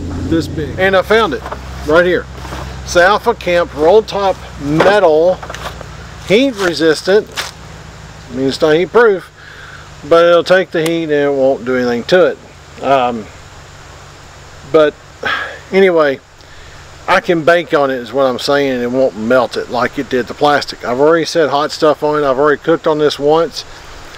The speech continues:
Uh, plan on actually cooking tonight pretty good, uh, with the two burner.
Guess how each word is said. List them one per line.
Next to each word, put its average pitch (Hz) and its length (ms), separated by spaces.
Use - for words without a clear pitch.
Uh, 127 340
plan 180 340
on 170 200
actually 160 500
cooking 160 420
tonight 143 420
pretty 151 280
good, 151 400
uh, 139 260
with 135 180
the 135 40
two 165 240
burner. 165 420